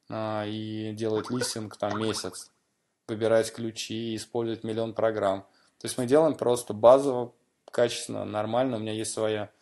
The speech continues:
а, своё представление, как это делается. Оно как бы срабатывает на данный момент. Мы много брали стратегий, выбрали то, что нам более-менее оптимально. Так, Егор. Чтобы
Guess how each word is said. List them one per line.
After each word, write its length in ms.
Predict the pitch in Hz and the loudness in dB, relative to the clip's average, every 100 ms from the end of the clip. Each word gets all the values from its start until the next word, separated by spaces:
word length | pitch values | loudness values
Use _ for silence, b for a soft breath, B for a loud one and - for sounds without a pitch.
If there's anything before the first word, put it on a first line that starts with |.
| b b b _ - | b b b _ -10
а, 480 | 120 117 113 110 107 | -6 -4 -2 -2 0
своё 200 | - 113 | 2 0
представление, 560 | - 117 - 110 143 143 | 0 0 2 4 2 0
как 200 | 123 120 | -4 -6
это 160 | - | -10
делается. 500 | 113 117 110 104 110 | -4 -2 -2 -2 -4
Оно 300 | 104 107 104 | -4 -4 -6
как 220 | - 110 104 | -6 -6 -6
бы 80 | |
срабатывает 580 | - 117 110 139 143 135 | -2 2 8 8 8 2
на 100 | 123 | 0
данный 220 | 120 113 110 | 0 -2 -2
момент. 380 | 110 110 101 - | -4 -4 -8 -8
Мы 100 | 110 | -4
много 260 | 117 110 | -4 -2
брали 280 | 107 110 104 | -2 0 0
стратегий, 480 | - 113 113 202 139 | 0 -2 0 -2 -2
выбрали 340 | 135 131 117 | -2 -2 -6
то, 160 | 110 120 | -4 -6
что 180 | - - | -4 -6
нам 200 | 113 113 | -6 -8
более-менее 520 | 117 117 113 117 117 | -8 -6 -6 -6 -6
оптимально. 500 | - - 104 98 101 _ _ _ _ _ _ _ _ _ _ _ _ _ _ _ _ _ _ _ _ _ _ _ _ _ _ _ - | -8 -10 -10 -12 -16 _ _ _ _ _ _ _ _ _ _ _ _ _ _ _ _ _ _ _ _ _ _ _ _ _ _ _ -4
Так, 300 | 131 117 - | 0 0 0
Егор. 440 | 135 135 113 98 - _ _ - _ _ _ _ | -2 0 -2 -4 -12 _ _ -20 _ _ _ _
Чтобы 840 | - - 143 151 143 123 131 131 | -18 -6 2 2 2 -2 -2 -4